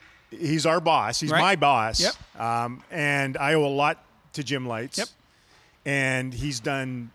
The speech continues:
Speaker 1: some extremely wonderful things – within this organization. And he's often been bang on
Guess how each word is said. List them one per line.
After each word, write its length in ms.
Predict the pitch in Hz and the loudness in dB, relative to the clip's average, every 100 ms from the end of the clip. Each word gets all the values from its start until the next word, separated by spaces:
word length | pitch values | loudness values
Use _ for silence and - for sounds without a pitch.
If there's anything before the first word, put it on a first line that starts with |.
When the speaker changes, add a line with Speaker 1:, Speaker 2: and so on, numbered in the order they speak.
| _ _ _ _ | _ _ _ _
Speaker 1:
some 260 | - 160 131 | -6 -6 -6
extremely 1040 | 120 - - 139 156 156 139 120 110 104 101 _ _ - | -4 -4 -4 -6 -4 -4 -4 -4 -4 -6 -12 _ _ -12
wonderful 540 | 123 143 139 123 117 107 | -4 -4 -4 -8 -12 -10
things – 640 | 143 117 104 107 - - _ _ _ _ _ - | -10 -10 -10 -10 -10 -10 _ _ _ _ _ -6
within 440 | 127 127 139 135 | -4 -2 -2 -4
this 340 | 123 120 - - _ - | -4 -4 -4 -6 _ -6
organization. 880 | 131 127 123 113 120 117 - 120 113 - - | -4 -4 -6 -6 -6 -6 -6 -8 -12 -20 -8
And 160 | 151 151 | -2 0
he's 180 | 156 147 | 0 2
often 420 | 160 180 202 156 | 0 0 -4 -4
been 280 | 135 139 127 - | -4 -4 -6 -14
bang 360 | 113 127 143 151 | -8 -4 -4 -2
on 440 | 151 156 104 101 | -4 -4 -6 -10